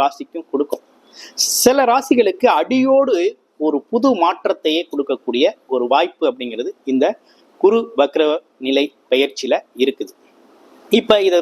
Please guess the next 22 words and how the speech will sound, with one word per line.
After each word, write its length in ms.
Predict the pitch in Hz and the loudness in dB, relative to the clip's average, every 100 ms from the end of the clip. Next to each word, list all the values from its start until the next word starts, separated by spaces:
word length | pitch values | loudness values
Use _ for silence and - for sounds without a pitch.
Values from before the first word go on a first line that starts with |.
| 180 | 0
பத்தி 200 | - 220 170 | 0 0 2
விரிவா 260 | 226 226 - | 2 0 0
பார்க்கணும்னா, 420 | 156 - 135 117 131 _ _ _ | -4 -4 -12 -14 -18 _ _ _
குரு 260 | 156 220 285 226 165 | 0 2 4 2 0
எப்படிப்பட்டவர் 720 | 180 165 143 - 117 120 - 127 | -4 -6 -6 -4 -4 -4 -6 -8
அப்படிங்கிறத 400 | 120 120 110 107 - | -6 -6 -4 -6 -6
பத்தி 160 | - 185 | -4 -2
நம்ம 160 | 131 - 120 | -2 0 -2
பார்க்க 260 | - 113 | -2 -8
போறோம். 180 | - - _ - - - 196 | -8 -20 _ -20 -14 0 2
குரு 160 | 302 262 151 | 4 2 0
அப்படிங்கிறது 540 | 151 143 131 127 117 135 _ _ - | 0 -2 -2 -4 -8 -14 _ _ -2
தனக்காரகர், 800 | 165 208 - 151 127 120 113 - _ _ _ 196 | 0 0 -2 0 0 -2 -8 -10 _ _ _ -6
புத்திக்காரகர், 800 | 180 190 - 156 127 113 123 - - | 0 0 0 -2 -2 -2 -8 -10 -2
அதே 140 | 165 220 | 0 0
நேரத்துல 340 | 180 143 - 143 - | -2 -4 -4 -8 -2
பெரும் 240 | 160 202 202 151 | -2 -2 -4 -2
பணத்திற்கு 520 | 165 - 165 - 165 - | -2 -4 -8 -6 -8 -4
சொந்தக்காரங்க, 720 | 139 156 156 147 131 123 123 - _ - _ 123 165 | -2 0 0 -2 -2 -4 -10 -14 _ -20 _ -2 0
யோகத்தை 440 | 233 - - 175 165 | 2 -2 -8 -8 -6
வழங்கக்கூடியவர், 760 | 131 139 151 147 131 120 110 120 _ _ 143 147 160 | -4 -4 -6 -8 -8 -8 -8 -10 _ _ -10 -2 2
தோஷத்தை 540 | 226 240 214 - 185 | 2 0 -6 -4 -4